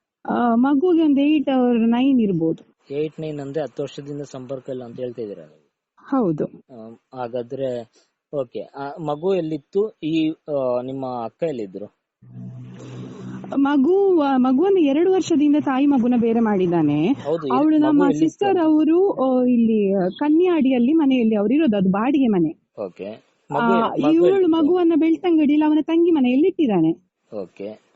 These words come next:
Speaker 1: ಆ ತಾಯಿಗೆ ಅದು ಮಗು ಎಲ್ಲಿ ಸ್ಕೂಲಿಗೆ ಹೋಗ್ತಾ ಇದೆ ಅಂತ ಗೊತ್ತಿಲ್ಲ.
Speaker 2: ಹಾ. ನಿಮ್ಗೆ ಗೊತ್ತಿತ್ತು ಅದು ಸ್ಕೂಲ್ ಎಲ್ಲಿ ಹೋಗ್ತಾ
Speaker 1: ನನ್ಗೂ
Speaker 2: ಇದೆ?
Speaker 1: ಗೊತ್ತಿಲ್ಲ, ಯಾವ ಸ್ಕೂಲ್ ಅಂತ ಹೇಳಿ ಗೊತ್ತಿಲ್ಲ. ಅವ್ನು ನಮ್ಗೆ ವಿಷಯ ತಿಳಿಸೋದು ಬಿಟ್ಟು ನಾವು ಅಲ್ಲಿ ಹೋದ್ರೆ ಗಲಾಟೆ ಮಾಡೋದು, ಈ ತರ ಎಲ್ಲ ಮಾಡ್ತಿದ್ದ ಇವನು.
Speaker 2: ಹಾ.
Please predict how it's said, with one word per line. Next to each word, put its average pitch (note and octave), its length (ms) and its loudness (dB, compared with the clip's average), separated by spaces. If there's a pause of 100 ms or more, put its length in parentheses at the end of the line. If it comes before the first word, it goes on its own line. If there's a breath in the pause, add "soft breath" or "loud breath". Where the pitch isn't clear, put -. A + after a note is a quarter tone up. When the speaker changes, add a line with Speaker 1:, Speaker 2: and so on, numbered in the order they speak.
(260)
Speaker 1:
ಆ - 60 -2
ತಾಯಿಗೆ E4 440 0
ಅದು D#4 240 2
ಮಗು D4 200 2
ಎಲ್ಲಿ D4+ 240 4
ಸ್ಕೂಲಿಗೆ D4 360 0
ಹೋಗ್ತಾ C#4+ 260 -2
ಇದೆ A3+ 160 2
ಅಂತ B3 160 2
ಗೊತ್ತಿಲ್ಲ. B3+ 400 0 (540)
Speaker 2:
ಹಾ. F2 240 -20 (180)
ನಿಮ್ಗೆ D#3 180 -6
ಗೊತ್ತಿತ್ತು D#3 420 -6
ಅದು C#3 260 -10
ಸ್ಕೂಲ್ D3 280 -8
ಎಲ್ಲಿ B2+ 180 -8
ಹೋಗ್ತಾ D4+ 160 2
Speaker 1:
ನನ್ಗೂ F#4 180 2
Speaker 2:
ಇದೆ? F4 80 2
Speaker 1:
ಗೊತ್ತಿಲ್ಲ, C4 340 0
ಯಾವ A3 200 0
ಸ್ಕೂಲ್ D4+ 320 0
ಅಂತ C4 160 0
ಹೇಳಿ C#4 140 2
ಗೊತ್ತಿಲ್ಲ. C4+ 420 0
ಅವ್ನು B3 200 0
ನಮ್ಗೆ C4+ 160 2 (260 loud breath)
ವಿಷಯ E4 260 0
ತಿಳಿಸೋದು C4 440 0
ಬಿಟ್ಟು G#3+ 200 0
ನಾವು A3 140 0
ಅಲ್ಲಿ A#3 160 2
ಹೋದ್ರೆ C4+ 300 2
ಗಲಾಟೆ A#3 360 0
ಮಾಡೋದು, G3+ 380 2
ಈ C4 140 2
ತರ B3 200 -2
ಎಲ್ಲ G#3+ 180 0
ಮಾಡ್ತಿದ್ದ G#3+ 420 0
ಇವನು. E3+ 240 2
Speaker 2:
ಹಾ. - 640 -20